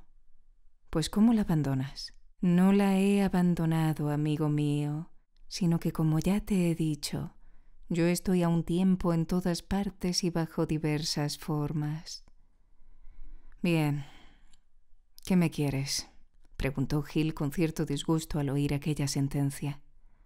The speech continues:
«Vengo a hacerte otro favor». «Así será él. Habla». «¿Sabes que vas faltándome al respeto?»,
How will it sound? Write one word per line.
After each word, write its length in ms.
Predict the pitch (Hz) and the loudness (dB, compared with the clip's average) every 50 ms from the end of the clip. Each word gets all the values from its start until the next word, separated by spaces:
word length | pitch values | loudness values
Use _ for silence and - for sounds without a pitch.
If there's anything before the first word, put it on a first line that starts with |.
| - - - - - - - - _ - - - - - - - | -20 -20 -20 -20 -20 -20 -20 -20 _ -20 -20 -20 -20 -20 -4 0
«Vengo 520 | 196 180 170 180 196 202 202 202 196 190 | 2 4 6 6 6 6 6 6 6 6
a 160 | 185 185 180 | 4 4 4
hacerte 520 | 175 - - 196 196 202 196 - - 185 185 | 2 0 0 0 2 2 0 0 2 2 2
otro 300 | 180 175 - 170 170 160 | 2 2 0 -2 -2 -2
favor». 640 | - - 180 143 - 151 147 147 147 156 - - - - - - - - - - - - - - - - - - - - - - - - - - - | -2 -4 -4 -2 -2 -2 -2 -2 -4 -6 -8 -12 -18 -20 -20 -20 -20 -20 -18 -18 -18 -14 -14 -12 -12 -12 -14 -12 -14 -16 -16 -14 -14 -14 -14 -12 -2
«Así 420 | - 180 165 160 - 202 208 208 | 0 0 2 4 4 4 4 6
será 380 | 190 - 202 190 190 185 180 180 | 6 4 4 6 6 6 6 4
él. 220 | 170 151 139 135 - - - - - - - - - - - - - - - - - - - - | 4 2 0 -4 -8 -12 -16 -18 -18 -20 -18 -18 -18 -18 -18 -20 -18 -18 -18 -18 -18 -20 -12 -4
Habla». 500 | - 170 160 147 151 143 143 147 - - - - - - - - _ _ - - - - - | 0 0 0 2 2 0 0 -2 -6 -12 -20 -20 -20 -20 -20 -20 _ _ -20 -20 -20 -20 -14
«¿Sabes 440 | - - - 165 156 160 165 160 160 - | -10 -4 -2 0 2 2 2 0 2 2
que 100 | - 165 | 0 2
vas 240 | 160 156 160 160 | 2 2 0 0
faltándome 800 | - 185 160 147 - - 156 160 165 165 165 165 165 165 165 160 | 0 0 0 0 0 0 2 4 4 4 4 4 4 4 4 4
al 100 | 160 151 | 2 2
respeto?», 960 | - 151 147 143 - - - 175 139 139 139 139 - - 175 196 233 302 - | 2 0 -2 -2 -4 -4 -2 -2 -2 -2 -2 -4 -6 -6 -4 -4 -4 -6 -8